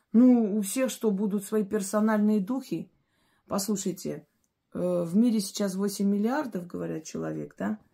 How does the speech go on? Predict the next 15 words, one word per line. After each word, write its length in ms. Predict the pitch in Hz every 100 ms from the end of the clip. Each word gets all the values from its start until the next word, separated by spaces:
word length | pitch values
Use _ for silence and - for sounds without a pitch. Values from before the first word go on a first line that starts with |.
| _ _ _
по 120 | 185
разным 280 | 180 165 170
подсчетам. 640 | 175 175 - 147 - - _ _ _ _ _ -
Даже 240 | 214 214
если 220 | 226 233
все 180 | 202 233
эти 160 | 214 208
восемь 400 | 185 214 202 190
миллиардов 560 | 196 202 202 190 180
человек 440 | - 196 196 175 -
на 100 | 175
себе 260 | - 190
будут 320 | 175 175 170
носить 360 | - 175 165 156
обереги 640 | 156 165 208 311 202 156